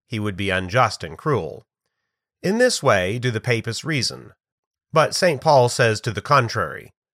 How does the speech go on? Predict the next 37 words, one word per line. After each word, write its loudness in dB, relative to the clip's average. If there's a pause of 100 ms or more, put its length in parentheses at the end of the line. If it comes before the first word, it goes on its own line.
(200)
"Cursed 0
shall 4
he -2
be -4
who -6
does 2
not 0
perform -2
all 4
the -6
commandments," -6 (160)
Galatians -4
three -10
ten. -6 (840)
And 2
he 0
presupposes, -2 (120)
as -2
I 0
said -2
before, -6 (360)
that -2
no 4
man 4
does 2
perform -4
them, -16 (380)
and -2
that -2
it -8
is -2
impossible -2
to -10
find 0
any -2
such -6
man. -2